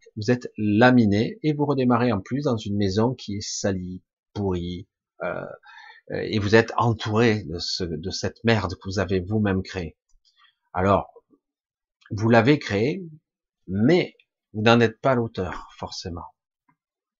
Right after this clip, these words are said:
Et c'est là que ça devient intéressant, justement, d'avoir cette connexion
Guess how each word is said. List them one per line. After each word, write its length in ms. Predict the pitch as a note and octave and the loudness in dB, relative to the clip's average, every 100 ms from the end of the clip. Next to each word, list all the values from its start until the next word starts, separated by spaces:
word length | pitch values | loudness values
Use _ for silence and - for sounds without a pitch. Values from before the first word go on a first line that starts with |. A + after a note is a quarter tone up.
| _ - _ _ _ _ _ _ | _ -20 _ _ _ _ _ _
Et 140 | G2+ G2+ | -4 0
c'est 140 | A2+ | 4
là 260 | C#3+ A2+ - | 4 4 0
que 80 | - | -6
ça 140 | G2+ | -6
devient 240 | F#2 F#2+ | -4 -2
intéressant, 500 | F#2 F2+ F#2 F#2 G#2 | -4 -4 -6 -6 -6
justement, 640 | F#2+ A2+ - G#2+ G2+ A#2+ C3+ _ _ | -6 -6 -6 -4 0 -2 -4 _ _
d'avoir 680 | G2+ A#2 A2+ B2 G2+ - - _ _ _ _ _ _ _ | -2 -2 2 4 2 -2 -18 _ _ _ _ _ _ _
cette 320 | - - G2 - | -10 -6 -6 -4
connexion 720 | F#3 D#3 B2 - F#2+ G#2+ | -2 0 -2 -4 -2 -4